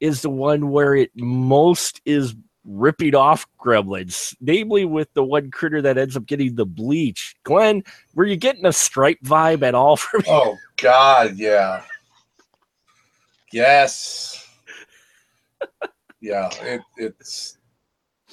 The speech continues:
Speaker 2: ab-, absolutely.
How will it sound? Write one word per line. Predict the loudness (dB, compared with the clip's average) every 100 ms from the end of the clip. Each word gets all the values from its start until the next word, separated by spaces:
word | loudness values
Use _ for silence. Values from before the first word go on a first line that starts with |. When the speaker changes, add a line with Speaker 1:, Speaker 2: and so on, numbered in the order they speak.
| -20 _ -20 -20 -20 _ _ _ -20 -20 _ _ _ _ _ _ -12 -10 -8
Speaker 2:
ab-, | -2 0 0 -6 -10 -2
absolutely. | 0 0 -2 -2 -2 -4 -4 -6 -6